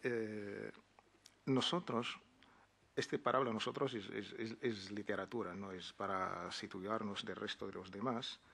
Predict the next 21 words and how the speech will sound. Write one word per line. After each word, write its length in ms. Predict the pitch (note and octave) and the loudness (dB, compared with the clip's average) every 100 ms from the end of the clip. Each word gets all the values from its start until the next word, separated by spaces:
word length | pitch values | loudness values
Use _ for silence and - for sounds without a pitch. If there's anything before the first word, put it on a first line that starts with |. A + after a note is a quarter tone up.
| - - - - - | -20 -20 -18 -18 0
Eh, 320 | B2+ A#2+ A#2 | 2 4 2
estamos 440 | - - D#3 F#3+ - | -2 2 4 4 2
intentando, 1000 | D3+ B2+ B2 G#2+ G2+ C#3 C#3 G#2+ F#2 F2 | 0 2 2 2 4 4 4 4 0 -4
por 280 | - A2 G#2+ | 0 0 2
lo 460 | A2 A2 G#2+ G#2+ G2 | 2 4 2 2 4
pasiva 500 | A2 G2+ D#3 D3 A#2+ | 4 4 6 6 6
y 40 | |
la 100 | A2+ | 6
activa, 460 | G2+ - C#3 A2 G2+ | 4 6 6 6 4
por 320 | - A2 G2+ | 4 2 2
palabra 520 | - A#2 D3 C3+ A#2+ | 4 6 8 8 6
y 40 | A2+ | 6
obra, 400 | C#3+ A2 G2 - - - - - - | 6 4 0 -6 -16 -18 -20 -14 -2
de 220 | A#2 B2+ | 4 4
tapar 640 | - A#2+ A2+ - D#3+ F#3 | 4 4 4 4 6 6
y 100 | C3+ | 4
de 220 | A2+ A#2+ A2 | 4 4 6
borrar 400 | A#2 B2 F#3 D3+ | 6 6 6 6
todos 360 | E3+ F3+ D#3 | 6 6 6
estos 420 | F3 - C#3+ - | 2 4 4 4
tópicos. 720 | - A3+ - A2+ G2+ F#2+ - | 4 6 6 4 4 0 -2